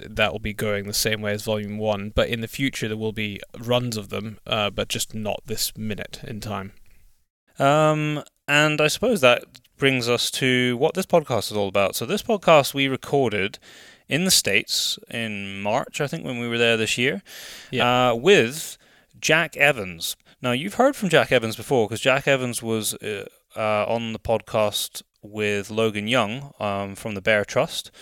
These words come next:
Speaker 2: Uh, they're both part of the Bear Trust. Um, so you've heard a little bit from him before, but we were really focusing on the Bear Trust and what they, they do, and basically talking about bears all around the world.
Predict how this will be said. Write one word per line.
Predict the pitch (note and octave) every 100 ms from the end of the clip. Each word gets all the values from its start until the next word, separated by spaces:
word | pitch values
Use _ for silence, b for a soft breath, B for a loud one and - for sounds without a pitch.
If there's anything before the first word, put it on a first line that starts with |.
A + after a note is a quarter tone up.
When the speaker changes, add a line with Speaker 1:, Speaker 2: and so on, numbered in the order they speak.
| B B B
Speaker 2:
Uh, | G#2
they're | G2 G2
both | A2 A2 - - -
part | A#2 A2 G#2
of | F#2+
the |
Bear | G#2+ F#2+
Trust. | - D#3+ - _ B B B B
Um, | A2
so | G#2 B2
you've | A2
heard | C3+ B2
a | A#2
little | C#3 D#3+
bit | D#3+ -
from | C3
him | C3
before, | A2 B2+ A2+
but | A2+
we | A2 B2+
were | B2+
really | C3+ B2
focusing | B2+ A#2 - A2+
on | G#2
the | F#2+
Bear | G2+ F#2+
Trust | G2+ G2 -
and | G#2 G2
what | G2+ -
they, | G2+ F#2 G2
they | G2 G2+ F#2
do, | G2 F#2
and | F#2 F#2
basically | F#2 F2+ E2+
talking | G2 F#2
about | F2+ E2
bears | A#2 A#2 F#2+
all | E2+ E2
around | E2
the | D#2
world. | E2 -